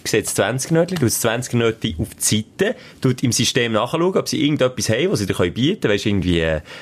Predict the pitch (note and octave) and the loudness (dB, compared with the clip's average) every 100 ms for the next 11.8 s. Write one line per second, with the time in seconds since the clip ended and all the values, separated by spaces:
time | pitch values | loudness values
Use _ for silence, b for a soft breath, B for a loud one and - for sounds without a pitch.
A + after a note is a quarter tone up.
0 | B - F2 E2 F#2+ - G2 F2+ F2 E2 | B -4 -2 0 -2 0 -2 0 2 2
1 | E2 D#3+ D#3 - E3 D#3 C#3 D3+ C#3 - | 2 2 2 2 2 2 0 -2 -2 0
2 | C#3 C3 B2 G2+ - C#3+ D3 - C#3+ - | 0 2 0 0 2 2 2 0 0 0
3 | C#3+ C3 G#2 A2+ D3+ E3+ D#3+ F3+ - B | 0 0 2 2 2 2 2 -2 -6 B
4 | B - A#2 A#2 A#2+ - A2+ - - C4 | B 0 2 2 2 0 0 0 0 2
5 | G#3+ C#4 - - - G#2+ F#2+ - - E3 | 2 0 -2 -10 -2 0 0 -2 0 2
6 | D#4+ D#4+ - - G2+ G#2 - C4 - - | 2 2 -2 -2 0 0 2 0 0 -6
7 | D#3+ - D3+ - G#3 A#3+ A#3+ A#2 A#2 A2+ | -4 -2 -2 0 0 0 0 2 2 2
8 | A2+ - G#2 A2 - G#2+ A#2+ C#3 - F2+ | 0 0 0 0 0 2 2 0 0 -2
9 | - - - - G2+ - - C3+ F3+ - | -4 -6 -4 -2 0 0 0 0 0 0
10 | E3+ F#3 - B2 - G2 F#2+ - G2+ G#2+ | 0 0 -2 -2 0 -2 -2 0 -2 0
11 | - G#2+ G2+ F#2+ - - E3 - | -2 2 2 0 0 0 0 -2